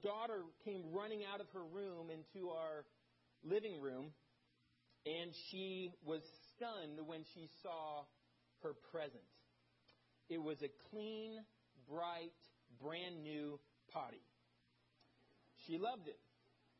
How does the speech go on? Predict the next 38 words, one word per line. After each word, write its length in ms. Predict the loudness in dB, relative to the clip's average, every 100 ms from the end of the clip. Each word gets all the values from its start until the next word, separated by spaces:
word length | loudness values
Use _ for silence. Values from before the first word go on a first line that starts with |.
| -2
"What 200 | 2 4
is 120 | 2 0
this 140 | -4 -2
thing?" 200 | -4 -4 -12 -20 _ _ -20 -20 -20 _ _ -20 _ _ _ _ _ _ -10
We're 100 | -8
still 200 | -2 0
trying 220 | 0 -2 -2
to 60 |
get 160 | 0 0
her 80 | 2
to 60 |
use 200 | 2 0 -2
that. 180 | -14 -14 -20 -20 -20 -18 -18 -16 -16 -16 -16 -16 -16 -16 -18 -20 -20 -20 -20 -20 -20 -20 -20 -20 -20 -20 -20 -20 -20 -20 -20 0
Well, 100 | 4
what 100 | 6
do 60 | 4
you 80 | 0
think 220 | -2 0
of 120 | 0
when 120 | 2
you 80 | 0
think 160 | 0 -2
of 100 | -2
Christmas, 400 | -4 -4 -6 -10 -8
and, 100 | -6
and 140 | -4 0
why 160 | 0 0
do 80 |
we 140 | -4 -4
need 200 | -6 -6
it? 120 | -10 -14 -20 _ _ -20 _ _ _ _ _ _ _ _ _ -2
Why 220 | 2 2
do 100 | 2
we 100 | 2
need 200 | 2 0
Christmas? 440 | -2 -2 -4 -12 -12 -18 -20 -20 _ _ _ _ _ _ _ _ -4
And 100 |
I, 100 | -2